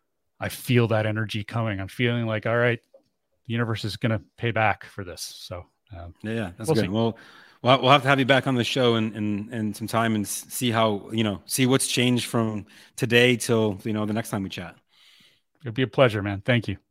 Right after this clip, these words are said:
Speaker 2: Cool, cool. Um, well, I, we, we're kinda r-, heading towards the end, end of here, so I wanna wrap it up. But, uh, I think this is a, a good, a good spot to do that. First and foremost, thanks for being on. I, your, your perspectives have been very interesting and different, and I, and I appreciate that, 'cause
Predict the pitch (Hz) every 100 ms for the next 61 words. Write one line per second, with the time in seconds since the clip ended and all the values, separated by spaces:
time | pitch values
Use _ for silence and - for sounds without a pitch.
0 | _ _ _ - 101 82 - 107 85 -
1 | - - 135 147 131 151 135 - 123 127
2 | 123 120 123 120 113 107 - 131 117 120
3 | - - 165 139 156 131 135 123 127 120
4 | 127 120 - 110 110 104 113 120 113 -
5 | 113 104 - 104 101 104 101 101 104 101
6 | 113 104 - - - 104 113 110 113 107
7 | 104 107 110 107 - - - 160 139 151
8 | 143 131 - 135 135 120 117 117 107 101
9 | 104 98 - 123 104 110 107 107 - 113
10 | - 123 127 101 101 95 107 101 95 107
11 | 107 104 117 - 104 95 110 156 - 104
12 | 101 95 104 101 147 139 104 90 92 -
13 | 95